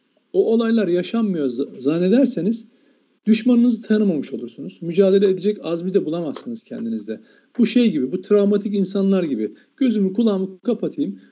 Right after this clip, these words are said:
Hatta bazıları da ilaç kullanırlar biliyorsun böyle t-, e, travma yaşayanlar falan ki algı, e, biraz yumuşasın diye, e, olayları gevşerler falan filan. Hayır arkadaş, acıyı her zaman hissedeceksiniz.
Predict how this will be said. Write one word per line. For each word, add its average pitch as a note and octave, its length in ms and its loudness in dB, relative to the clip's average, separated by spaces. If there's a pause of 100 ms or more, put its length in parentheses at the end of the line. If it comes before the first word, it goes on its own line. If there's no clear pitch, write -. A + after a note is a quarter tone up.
(200)
Hatta G#3 360 0
bazıları F#3+ 380 2
da G3+ 40 0
ilaç G3 300 0
kullanırlar B2 500 -8
biliyorsun B2+ 300 -6
böyle B2+ 260 2
t-, - 120 -10
e, B2 180 -2
travma C3 380 0
yaşayanlar A#2+ 540 -4
falan A3+ 300 2
ki G3 240 4 (260)
algı, E3+ 520 4 (160)
e, C#3+ 200 -6
biraz D3+ 300 -2
yumuşasın D3+ 580 -4
diye, D3 340 2 (260)
e, D3 40 -8
olayları D#3 560 2
gevşerler D3+ 760 -2
falan D3 280 -6
filan. D3 220 -4 (200)
Hayır G3+ 220 4
arkadaş, G3 520 0 (500)
acıyı F#3 480 2
her A3 200 0
zaman F#3+ 300 0
hissedeceksiniz. B2 960 -8